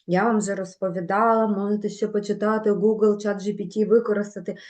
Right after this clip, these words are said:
щоб, е, він вам підібрав ключові слова до вашої професії, до цієї вакансії, на яку ви подаєтеся, так? Це і для А Т С, для Applicant Tracking System, яка буде перевіряти вашого резюме, і для рекрутера, який бачить,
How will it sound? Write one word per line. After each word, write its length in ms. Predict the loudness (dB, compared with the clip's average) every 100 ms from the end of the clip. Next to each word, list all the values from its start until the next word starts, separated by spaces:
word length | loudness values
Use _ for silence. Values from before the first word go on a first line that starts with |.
| -20 -16
щоб, 380 | -14 0 2 2
е, 260 | 2 2 4
він 160 | 2
вам 160 | 2 0
підібрав 480 | -2 -4 0 0 0
ключові 380 | -6 -4 -2 -2
слова 400 | 0 0 2 2
до 100 | 2
вашої 380 | 0 -2 -4
професії, 540 | -6 -6 0 0 0 -4
до 100 | -4
цієї 440 | -2 2 4 4
вакансії, 540 | 2 0 0 0 -2 -6
на 60 |
яку 220 | -4 0
ви 100 | 2
подаєтеся, 760 | 2 0 0 -2 2 0 0 -6
так? 160 | -6 -6 -10 -20 -20 _ _
Це 140 | 6
і 320 | 6 4 2
для 300 | 4 4 4 4
А 140 | 2
Т 140 | 4
С, 320 | 4 6 4 4
для 80 | 2
Applicant 580 | 4 2 -2 -4 -4 -4
Tracking 220 | -4 -6
System, 380 | -4 -6 -2 -2
яка 180 | -2 -2
буде 200 | 0 0
перевіряти 720 | 2 4 6 6 4 0 -2
вашого 360 | -4 -4 -6 -4
резюме, 380 | -2 0 0 2
і 100 | 4
для 180 | 6 6
рекрутера, 600 | 6 4 4 6 6 4
який 200 | 0 -2
бачить, 580 | 0 2 2 0 -10